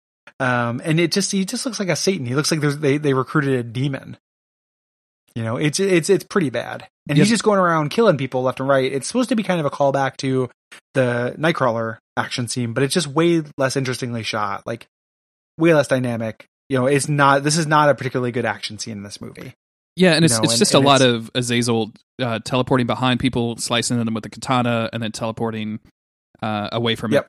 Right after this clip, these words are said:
Speaker 2: it, away from them. There is one cool, like, split second scene where, uh,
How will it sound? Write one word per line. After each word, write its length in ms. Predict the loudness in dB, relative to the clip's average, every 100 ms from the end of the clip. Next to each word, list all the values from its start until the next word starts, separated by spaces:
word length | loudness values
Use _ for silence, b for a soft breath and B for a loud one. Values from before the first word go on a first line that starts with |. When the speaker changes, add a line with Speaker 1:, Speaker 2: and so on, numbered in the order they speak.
| -6
Speaker 2:
it, 40 |
away 160 | -4 -2
from 180 | -2 -4
them. 220 | -6 -10 B B B
There 140 | 6
is 120 | 6 4
one 300 | 4 2 2
cool, 640 | 2 4 6 4 2 -2 -6
like, 200 | -4 -4 -6 -10
split 340 | -6 -4 -2
second 240 | -2 -4
scene 320 | -2 0 0 0
where, 260 | -6 -8 -6
uh, 340 | -6 -6 -8